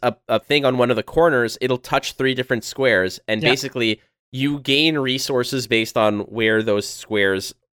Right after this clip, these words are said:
Speaker 1: are touching or what,
Speaker 2: Mm-hmm.
Speaker 1: what you're set. Anyways, that's kind of how it is, but the point is you're developing settlements, you're acquiring resources, and you're trading with opponents in order to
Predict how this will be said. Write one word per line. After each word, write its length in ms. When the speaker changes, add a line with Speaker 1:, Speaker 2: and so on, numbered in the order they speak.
Speaker 1:
are 80
touching 520
or 160
what, 300
Speaker 2:
Mm-hmm. 160
Speaker 1:
what 140
you're 100
set. 220
Anyways, 260
that's 280
kind 320
of 80
how 160
it 60
is, 140
but 140
the 60
point 400
is 180
you're 120
developing 560
settlements, 500
you're 140
acquiring 840
resources, 600
and 100
you're 100
trading 460
with 160
opponents 560
in 120
order 220
to 400